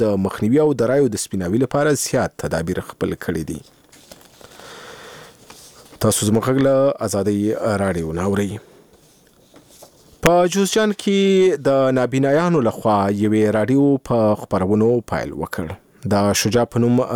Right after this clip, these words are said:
دا راډیو د عبدالمصور شجاع په نوم د یو څلوېښت کلن نابینا ځوان لخوا رامنځته شوي او نشراتي پیل کړي دي. چارواکي وایي چې دغه راډیو د دیارلس زره امریکایي ډالرو په ارزښت د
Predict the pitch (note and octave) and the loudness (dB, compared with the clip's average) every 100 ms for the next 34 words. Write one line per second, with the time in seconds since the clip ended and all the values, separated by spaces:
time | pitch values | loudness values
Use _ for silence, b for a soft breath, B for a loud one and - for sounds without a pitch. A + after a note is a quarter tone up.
0 | G#2+ A#2+ A#2+ G#2+ F#2+ G#2 A2 A2+ A2 G#2 | -2 0 0 0 0 0 2 2 2 2
1 | G#2 G#2 - G2 G2 F#2+ F#2 F#2 - - | 2 0 -2 -4 -2 0 0 0 -2 -2
2 | G#2 B2+ A#2+ B2+ - - A2+ G#2 C#3+ B2+ | 0 2 2 0 -2 -2 -2 0 0 0
3 | - F2+ F2 F2 F2+ F#2 F2+ F#2 F#2 - | -2 -4 -2 -2 -2 -2 -2 0 0 0
4 | F#2+ F#2+ F#2 - B2 C#3+ G#2+ E2+ F2+ G2 | 0 0 -2 -2 0 2 2 0 -2 0
5 | G#2 G2+ G#2 - A#2 A#2+ F#2 F2 - G2 | 0 -2 -6 -2 0 2 0 -2 -2 -2
6 | G2 B B B - F#2 F2+ F2 F#2 F2+ | -2 B B B -6 -2 0 2 2 0
7 | - F2+ C#3+ D3+ C#3+ G#2+ - F2 F2 D#2+ | -2 0 2 2 2 0 -2 -2 -2 -2
8 | F#2+ - F2+ F2 - D#2+ C#2 C#2+ B B | -2 0 -2 -2 -2 -4 -6 -8 B B
9 | B B - A2+ A2+ A#2+ - A#2+ A#2+ A2 | B B -2 0 2 0 0 2 2 0
10 | B2 A#2 A#2 A2 A2+ A2 A2 G#2+ G#2 A2+ | 0 0 0 -4 -4 -2 0 2 2 2
11 | A2+ A2 A2 G2+ G#2 B2 A2 G2+ G2 C3 | 2 2 0 0 0 0 0 -2 -2 0
12 | C3+ A2 G#2 G#2+ G#2+ A#2 A2 G2+ G2 G#2+ | 0 0 -2 0 2 2 2 0 0 2
13 | A2+ G#2+ - G#2+ G2 F#2 - F#2+ F#2 D3 | 2 0 -2 -2 -2 -2 -4 -4 0 0
14 | C3+ G#2+ - B B B B G2+ | 0 -2 -10 B B B B -2